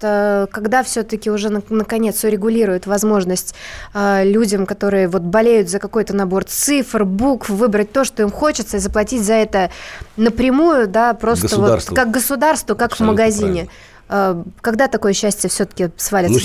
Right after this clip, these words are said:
Speaker 2: сейчас
Speaker 1: нас?
Speaker 2: сделан значительный рывок в данном направлении. У нас Министерство экономического развития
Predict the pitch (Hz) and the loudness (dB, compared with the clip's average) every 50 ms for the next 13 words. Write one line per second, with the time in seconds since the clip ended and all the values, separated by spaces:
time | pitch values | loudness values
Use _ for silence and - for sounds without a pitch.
0 | 180 180 175 180 151 - - - - - 110 107 127 147 135 123 110 87 139 139 | 2 2 4 4 4 2 0 -4 -6 -6 -6 0 2 2 4 2 2 2 0 0
1 | - 151 117 - 113 117 127 131 117 107 92 101 110 113 107 107 104 104 95 - | 0 0 0 0 0 2 2 2 2 2 0 0 0 0 2 2 0 0 -2 0
2 | 101 95 90 85 85 85 90 101 110 107 - - - 101 110 117 110 - - 104 | -2 0 0 -2 -2 -4 -4 -6 -6 -8 -12 -12 -6 -2 0 0 0 0 0 0
3 | 110 117 107 - - 113 - - - 98 90 - 101 104 104 95 - - - 95 | 0 0 0 0 -2 -2 -2 -2 -6 -6 -4 -2 -2 -2 -2 -2 -4 -6 -6 -4
4 | 92 101 101 95 107 104 95 - - 80 76 69 | -2 -2 -2 0 0 -2 -2 -2 -4 -6 -8 -8